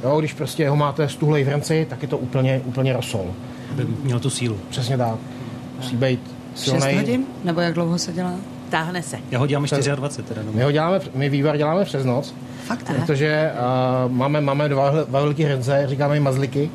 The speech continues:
Speaker 4: <laughs>
Speaker 1: Mají sto litrů.
Speaker 2: To je tenhle ten tady?
Speaker 1: Jo? Ne, tohle je, tohle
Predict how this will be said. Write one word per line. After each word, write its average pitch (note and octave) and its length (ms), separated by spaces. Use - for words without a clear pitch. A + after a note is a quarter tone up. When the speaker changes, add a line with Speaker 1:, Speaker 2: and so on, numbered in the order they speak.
Speaker 4:
<laughs> F#3 1000
Speaker 1:
Mají D3+ 120
sto D#3 120
litrů. C#3 380
Speaker 2:
To D#3+ 80
je D#3 100
tenhle D#3 180
ten D#3+ 160
tady? C3+ 140
Speaker 1:
Jo? D3+ 220
Ne, D#3+ 200
tohle D#3+ 220
je, D#3 80
tohle D3+ 180